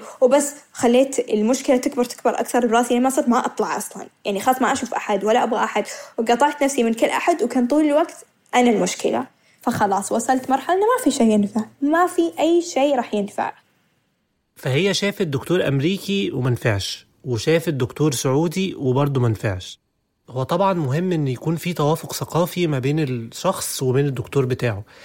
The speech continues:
Speaker 2: لكن التوافق الثقافي مش كل حاجة. هو مبدئيًا لازم الدكتور يبقى دكتور.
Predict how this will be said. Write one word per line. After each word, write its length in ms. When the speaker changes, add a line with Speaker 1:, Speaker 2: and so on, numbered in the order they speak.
Speaker 2:
لكن 600
التوافق 440
الثقافي 440
مش 160
كل 200
حاجة. 320
هو 320
مبدئيًا 760
لازم 320
الدكتور 640
يبقى 260
دكتور. 500